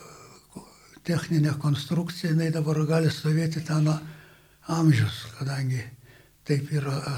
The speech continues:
restauruota. Prie postamento skulptūros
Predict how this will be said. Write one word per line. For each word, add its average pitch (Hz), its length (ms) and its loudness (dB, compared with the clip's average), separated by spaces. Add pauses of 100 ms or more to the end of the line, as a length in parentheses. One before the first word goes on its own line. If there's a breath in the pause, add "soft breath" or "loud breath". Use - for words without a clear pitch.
(160)
restauruota. 131 920 -4 (140)
Prie 175 340 2 (280)
postamento 180 840 6 (340)
skulptūros 160 800 2